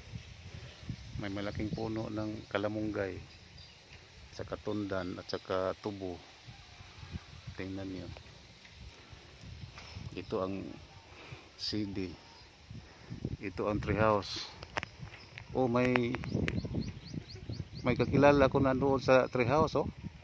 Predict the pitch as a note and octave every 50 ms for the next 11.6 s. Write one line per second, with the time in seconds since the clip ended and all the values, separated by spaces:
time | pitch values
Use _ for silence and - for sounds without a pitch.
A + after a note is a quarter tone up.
0 | - - - - - - - - - - - - - - - - - - - -
1 | - - - - - - - - - - - - - - - - - - - -
2 | - - - - - - - - - - - - - - - - - - - -
3 | - - - - - - - - - - - - G#2 A2 A2 G#2+ - B2+ A#2+ A2
4 | - C3+ C3 B2+ B2+ B2 B2+ A#2+ B2 C#3+ G3+ G#3+ D#3 - - - - - - -
5 | - - - - - - - - - - - - - - - - - - - -
6 | A2 A2 A2+ A#2+ C#3 C3+ C#3 C#3+ C3+ - C#3 C3+ C3+ C#3 - B2 - C#3 B2+ -
7 | G3 G#3 - - - - - - - - - - - - - - - - - -
8 | - - - - - - - - - - - - - - - - - - - -
9 | - - - - - - - A2+ G#2+ F2 F#2+ G2 G2 G2 F#2+ G2+ - - - -
10 | - - - - - - - - - - - - - - - - - - - -
11 | - F#2+ F#2+ F#2+ G2 F#2+ F#2+ F#2+ F#2+ A#2+ B2